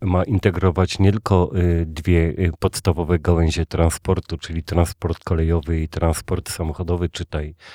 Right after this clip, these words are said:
autobusowy, ale również integrować, y, przewozy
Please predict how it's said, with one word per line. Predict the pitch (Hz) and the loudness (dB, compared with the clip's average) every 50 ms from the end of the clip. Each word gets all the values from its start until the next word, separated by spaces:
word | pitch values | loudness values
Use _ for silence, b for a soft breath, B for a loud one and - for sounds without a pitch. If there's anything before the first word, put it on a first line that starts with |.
| B B B B B | B B B B B
autobusowy, | 90 85 - - 82 73 92 - - 104 95 80 85 | -6 -4 -2 -2 -2 -2 -2 -2 0 0 2 2 2
ale | 82 80 80 80 82 85 85 | 2 2 4 2 2 4 4
również | 92 95 82 85 92 90 90 87 - - | 2 2 2 2 2 4 4 2 0 -2
integrować, | - 95 87 - 92 82 - - 95 87 85 90 90 87 - - - - - - | -2 -2 0 0 0 0 2 0 0 2 4 2 2 2 0 -4 -4 -4 -6 -2
y, | 87 85 85 80 71 | 0 0 0 0 -2
przewozy | - - - 98 73 90 87 85 76 78 82 87 90 90 | -4 -2 -2 -2 0 0 0 0 -2 0 0 0 0 0